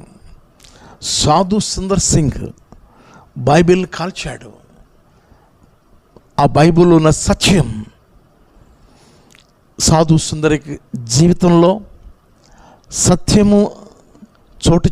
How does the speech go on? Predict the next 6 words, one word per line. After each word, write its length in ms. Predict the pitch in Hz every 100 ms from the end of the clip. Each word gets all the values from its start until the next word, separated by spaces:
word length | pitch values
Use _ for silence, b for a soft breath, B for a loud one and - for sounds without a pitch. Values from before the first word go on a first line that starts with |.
| 151
చేసుకుని, 540 | 143 - 160 143 139 - _ _ b b b b b _ _ 156
ఆ 100 | 156
సత్య 420 | - 175 - 226
ప్రకారంగా 960 | - 190 175 170 160 151 139 135 - 156 b b b b b _
తన 160 | 151 156
జీవితాన్ని 1080 | 135 - 202 226 - 175 139 143 127 113 110